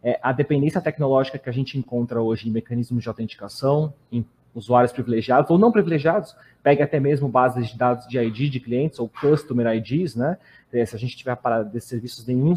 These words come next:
nenhum cliente acessaria as nossas aplicações. A gente tem, é, pools de servidores de D N S, ou seja, resolução de nomes de tudo aquilo que a gente precisa. A gente tem servidores de chave criptográficas. Todas essas interações, muitas das vezes, elas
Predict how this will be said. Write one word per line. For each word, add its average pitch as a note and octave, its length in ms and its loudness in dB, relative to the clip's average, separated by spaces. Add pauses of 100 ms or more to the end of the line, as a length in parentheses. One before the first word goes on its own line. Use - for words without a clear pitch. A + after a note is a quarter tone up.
(120)
nenhum C3+ 280 0
cliente C3 440 -6
acessaria A#2 500 -6
as A2+ 80 -2
nossas A2 240 -10
aplicações. A2 680 -4 (260)
A B2 100 4
gente C#3 220 2
tem, C3+ 260 2 (260)
é, B2 200 4
pools E3 380 2
de B2+ 80 -10
servidores B2 480 0
de A2+ 100 -16
D B2+ 120 0
N A#2+ 220 4
S, D3+ 320 0
ou A#2 60 -4
seja, A#2 240 -8
resolução B2 500 -4
de B2 120 -4
nomes D#3 320 2
de A2+ 80 -18
tudo - 180 -4
aquilo B2 200 -4
que - 80 -10
a A2 40 -8
gente A2+ 140 -10
precisa. D#3+ 320 -4
A - 20 2
gente C3 140 -4
tem C#3 100 -6
servidores B2 360 -4
de - 100 -16
chave C3 320 0
criptográficas. B2+ 840 -4 (440)
Todas A3 320 10
essas D3 260 -2
interações, C#3+ 560 2
muitas C#3+ 260 -2
das B2 200 -6
vezes, B2+ 320 -4
elas B2 360 0